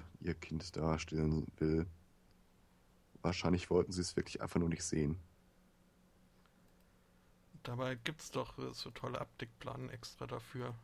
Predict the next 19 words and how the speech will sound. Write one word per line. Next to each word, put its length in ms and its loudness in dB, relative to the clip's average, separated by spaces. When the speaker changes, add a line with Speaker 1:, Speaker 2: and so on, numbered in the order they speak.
Speaker 2:
Ähm. 240 -10
Speaker 1:
Äh, 160 8
Abdeckplan 580 4
und 180 2
nicht 140 2
nur 100 6
das, 220 2
es 100 -4
gibt 160 0
sogar 320 4
in 180 2
diesem, 400 2
in 120 0
dieser 160 2
Firma 380 4
einen, 340 -2
äh, 340 4
Lactation 840 2
Room, 480 4